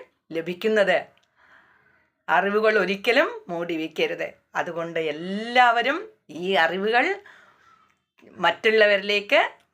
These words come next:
പകർന്നു കൊടുക്കണം, ഷെയർ ചെയ്യണം എല്ലാവരും. ഇന്നത്തെ സുഭാഷിതം ആയിരത്തി ഒന്നാം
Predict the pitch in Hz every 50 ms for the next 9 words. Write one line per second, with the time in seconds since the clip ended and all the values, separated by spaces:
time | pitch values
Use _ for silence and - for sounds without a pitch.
0 | _ _ - 180 165 170 180 190 202 214 196 196 190 190 - 196 185 185 175 175
1 | 190 196 - - - - 214 208 196 214 247 269 233 226 220 180 151 147 147 147
2 | - - _ _ _ _ _ - - 147 151 165 170 175 185 202 185 139 131 -
3 | - - - _ _ _ _ _ _ _ _ _ _ _ _ _ _ _ _ _
4 | _ _ _ _ _ _ _ _ _ _ _ _ _ _ _ _ _ _ _ _
5 | _ _ _ _ _ _ _ _ _ _ _ _ _ _ _ _ _ _ _ _
6 | _ _ - 262 269 277 269 269 262 254 - - 254 247 240 240 233 233 - 233
7 | 185 175 202 190 180 180 - - 190 190 185 185 175 - - _ _ _ _ _
8 | _ _ _ _ _ _ _ _ _ _ _ _ _ - - 160 170 185 190 202
9 | 208 208 196 196 196 196 - 196 185 175 165 160 156 156 156 156 156 151